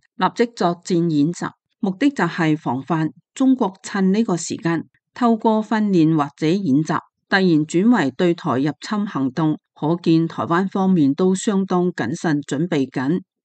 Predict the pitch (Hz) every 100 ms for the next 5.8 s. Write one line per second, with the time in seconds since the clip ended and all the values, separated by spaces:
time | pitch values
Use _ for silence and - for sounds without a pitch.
0 | _ 254 277 269 190 139 - 175 160 156
1 | 160 220 214 _ - 180 170 165 170 -
2 | 143 131 170 170 - 151 151 165 170 139
3 | - _ _ - - 202 196 156 110 -
4 | - 190 190 190 180 185 165 139 147 165
5 | 175 208 202 165 123 123 -